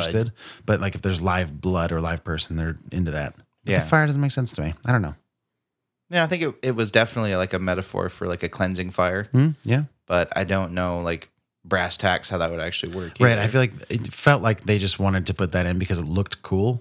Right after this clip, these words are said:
Speaker 2: It
Speaker 1: When
Speaker 2: did
Speaker 1: there's,
Speaker 2: look
Speaker 1: like,
Speaker 2: cool.
Speaker 1: smoke everywhere and they just, like,
Speaker 2: Yeah.
Speaker 1: throw spears.
Speaker 2: If you're fighting in
Speaker 1: That
Speaker 2: the,
Speaker 1: was,
Speaker 2: in
Speaker 1: yeah.
Speaker 2: the smoke storm.
Speaker 1: And if that's what it is, that's fine.
Speaker 2: Yeah.
Speaker 1: That's,
Speaker 2: I,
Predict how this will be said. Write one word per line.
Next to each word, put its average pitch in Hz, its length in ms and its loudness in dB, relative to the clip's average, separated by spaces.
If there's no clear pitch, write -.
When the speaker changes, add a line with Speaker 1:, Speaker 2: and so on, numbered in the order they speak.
Speaker 2:
It 98 60 -2
Speaker 1:
When 98 80 4
Speaker 2:
did 151 80 10
Speaker 1:
there's, 101 80 0
Speaker 2:
look 135 120 4
Speaker 1:
like, - 80 -2
Speaker 2:
cool. 147 80 4
Speaker 1:
smoke 107 400 2
everywhere 107 360 4
and 107 100 4
they 104 60 2
just, 85 100 -2
like, 90 100 2
Speaker 2:
Yeah. 85 120 6
Speaker 1:
throw 67 100 4
spears. 92 580 0
Speaker 2:
If - 60 -8
you're 143 80 -4
fighting 113 580 2
in 98 200 -4
Speaker 1:
That 151 80 4
Speaker 2:
the, 226 60 2
Speaker 1:
was, 202 160 0
Speaker 2:
in 190 100 6
Speaker 1:
yeah. 139 80 6
Speaker 2:
the 90 120 -4
smoke 110 440 0
storm. 80 500 -4
Speaker 1:
And 120 140 4
if 110 100 0
that's 123 240 4
what 123 80 4
it 110 80 2
is, 101 180 4
that's 87 200 0
fine. - 280 -4
Speaker 2:
Yeah. 143 100 -2
Speaker 1:
That's, 92 220 -2
Speaker 2:
I, 98 40 -10